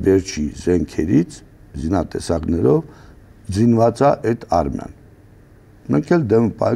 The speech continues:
քսաներկու հազար միավոր, հա, քսաներկու հազար, այսօր Նախճիվանի բանակն է։ Մենք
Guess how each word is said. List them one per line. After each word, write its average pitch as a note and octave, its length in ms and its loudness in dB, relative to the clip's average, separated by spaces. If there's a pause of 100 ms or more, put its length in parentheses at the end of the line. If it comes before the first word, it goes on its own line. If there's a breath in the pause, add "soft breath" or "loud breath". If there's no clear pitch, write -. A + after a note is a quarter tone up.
քսաներկու A#2+ 560 2
հազար A#2+ 400 2
միավոր, D2 340 -2 (360)
հա, D#3+ 140 -2 (720)
քսաներկու A#2 540 2
հազար, - 360 -6 (520)
այսօր D3+ 360 -2 (580 soft breath)
Նախճիվանի G2+ 540 -2 (120)
բանակն - 440 -8
է։ - 80 -18 (1120 soft breath)
Մենք D3+ 320 2